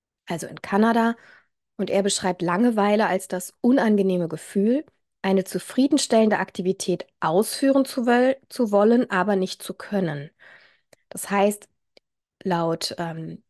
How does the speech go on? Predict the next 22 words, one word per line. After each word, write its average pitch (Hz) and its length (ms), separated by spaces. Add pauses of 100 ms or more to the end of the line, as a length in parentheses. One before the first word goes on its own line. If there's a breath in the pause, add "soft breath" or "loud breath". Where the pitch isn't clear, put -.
(280)
Eastwood 233 460
geht 196 280
es 180 200
bei 160 240
Langeweile 196 580
darum, 196 420 (340 soft breath)
dass 185 220
wir 196 140
etwas - 400 (140)
tun 208 420
möchten, 233 640
was 170 220
wir - 100
als - 380 (240)
sinnerfüllt 247 840
erleben, 214 540 (500 soft breath)
aber, 185 600
ähm, 196 400
das 180 200
nicht - 360
tun 202 320
können. 160 460